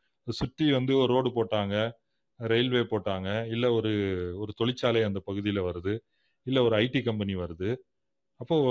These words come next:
உற்பத்தி நிகழ்முறை, அதாவது உழைப்பு செலுத்தக்கூடிய ஏதோ ஒண்ணு நடக்க போறதை வச்சு இந்த நிலத்துக்கு வந்து விலை ஏறுது. ஏன் விலை ஏறுது? ஏன்னா இது அதிக விலை கொடுத்து வாங்குறதுக்கு யாரோ தயாரா இருக்கிறாங்க. வாங்கி அதுல வீடு கட்டுவாங்க,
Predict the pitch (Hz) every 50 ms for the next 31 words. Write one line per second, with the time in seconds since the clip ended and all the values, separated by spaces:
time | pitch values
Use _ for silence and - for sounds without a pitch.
0 | 120 110 107 110 117 - 123 123 113 - - 151 151 - 147 135 120 113 113 127
1 | 120 113 110 104 101 92 95 - - 113 120 123 127 147 147 120 110 120 135 151
2 | - - 143 - - 120 123 127 - 127 123 127 123 123 120 113 104 110 127 139
3 | 139 127 117 113 107 101 98 123 - - 143 - - 120 110 107 101 101 95 92
4 | - - - 165 196 202 - _ _ _ _ _ _ _ _ 131 123 120 113 117
5 | 123 135 135 - - 110 - 104 98 98 127 151 110 95 107 113 104 92 92 92
6 | 92 - - - - _ 117 131 143 143 139 131 131 131 127 120 117 113 104 113
7 | 113 123 127 - _ _ _ _ _ _ 123 123 139 135 120 113 107 107 123 131
8 | 135 131 120 120 131 131 123 127 123 123 139 127 110 110 117 117 113 113 110 107
9 | 113 110 101 98 101 113 107 - 104 101 104 107 104 104 101 90 82 - 90 87
10 | 85 82 87 98 92 80 - _ _ _ _ _ _ _ _ _ 113 117 120 127
11 | 131 131 123 135 139 127 123 123 120 120 123 123 110 113 98 - 107 104 98 95
12 | 98 101 107 113